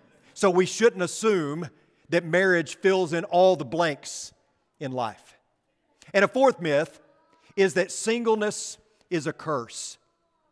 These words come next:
Unfortunately, I know of single Christians who believe that God has not come through for them. They have prayed and prayed for a spouse, and yet God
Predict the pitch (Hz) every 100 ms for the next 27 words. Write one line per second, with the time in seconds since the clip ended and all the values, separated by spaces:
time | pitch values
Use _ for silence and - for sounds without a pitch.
0 | _ _ _ _ _ _ _ 196 180 208
1 | 202 - 185 160 156 151 165 151 - 165
2 | 151 - 180 165 - 143 139 147 143 147
3 | 160 147 143 _ _ _ _ - 151 151
4 | 160 151 123 151 - 156 127 151 147 -
5 | 123 117 107 _ _ _ _ _ _ 170
6 | 170 - - 190 190 180 160 - 185 180
7 | 175 156 139 - 175 165 156 - 151 147
8 | 156 151 160 147 139